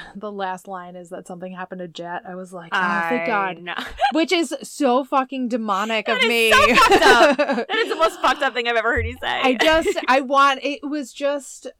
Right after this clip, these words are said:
Speaker 1: I can't think of the word, like, con-, confirmation that she was not crazy.
Speaker 2: Absolutely.
Speaker 1: And it really is. Her daughter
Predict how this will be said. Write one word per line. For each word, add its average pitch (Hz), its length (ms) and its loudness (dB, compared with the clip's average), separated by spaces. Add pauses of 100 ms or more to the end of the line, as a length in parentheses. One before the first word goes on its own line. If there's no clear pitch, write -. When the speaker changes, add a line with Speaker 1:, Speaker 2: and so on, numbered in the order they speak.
(380)
Speaker 1:
I 240 60 -18
can't 269 260 -10
think 302 100 -10
of 285 60 -12
the 302 80 -10
word, 247 560 -6
like, 214 340 -10 (340)
con-, 247 300 -4
confirmation 254 960 -6
that 196 260 -4
she 226 360 -8
was 214 280 -6
not 190 300 -6
crazy. 165 600 -14
Speaker 2:
Absolutely. 294 560 -4
Speaker 1:
And 220 60 -2
it - 20 0
really 220 320 -4
is. 202 220 -12
Her 185 120 -10
daughter 214 480 2